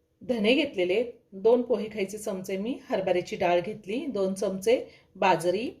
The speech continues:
दोन चमचे तांदूळ आणि पाव चमचा आपल्याला हळद लागणार आहे. मटण शिजवताना सुद्धा आपण हळदीचा वापर केलेला आहे. हे फक्त वाटण्यासाठी मी पाव चमचा हळद घेतलेली, दोन तमालपत्र,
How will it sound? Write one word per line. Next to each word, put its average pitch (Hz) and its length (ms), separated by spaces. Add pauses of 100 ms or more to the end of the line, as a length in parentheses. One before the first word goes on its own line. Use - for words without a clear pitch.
(580)
दोन 202 260
चमचे 208 400 (120)
तांदूळ 190 440 (220)
आणि 185 180
पाव 196 280
चमचा 220 320
आपल्याला 226 300
हळद 220 320
लागणार 180 320
आहे. 214 160
मटण 202 280
शिजवताना 214 520
सुद्धा 214 280
आपण 226 200
हळदीचा 196 440
वापर 196 260
केलेला 185 360
आहे. 185 260 (440)
हे 254 140
फक्त 294 200
वाटण्यासाठी 220 640
मी 262 200 (100)
पाव 190 160
चमचा 190 360
हळद 185 260
घेतलेली, 196 440 (460)
दोन 214 320
तमालपत्र, 190 680